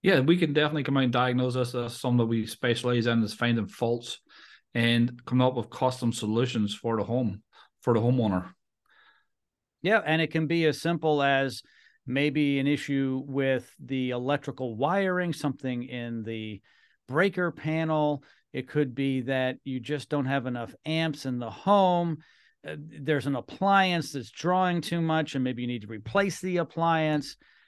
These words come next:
Speaker 2: There's just all kinds of things, and that's what they do at Dream Team. They've got qualified technicians. Thank you so much, Gareth. I really appreciate it.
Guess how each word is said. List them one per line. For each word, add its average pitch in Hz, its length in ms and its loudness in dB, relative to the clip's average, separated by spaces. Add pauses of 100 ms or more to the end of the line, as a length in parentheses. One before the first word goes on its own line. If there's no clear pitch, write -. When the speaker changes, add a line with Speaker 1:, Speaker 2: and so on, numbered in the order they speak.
(120)
Speaker 2:
There's 160 160 2
just 175 200 -2
all 165 440 2
kinds 156 500 0
of 135 140 -2
things, 139 400 0
and 127 120 -2
that's 127 260 -4
what 135 180 -4
they 127 160 -2
do 127 400 0
at 120 360 -6
Dream 123 540 -4
Team. 127 300 -4
They've 107 160 -8
got 117 180 -8
qualified 127 960 0 (480)
technicians. 131 960 -2 (560)
Thank 220 160 2
you 233 80 4
so 208 120 2
much, 185 220 2
Gareth. 165 280 0
I 156 60 4
really 156 280 2
appreciate 135 540 -2
it. 73 100 -16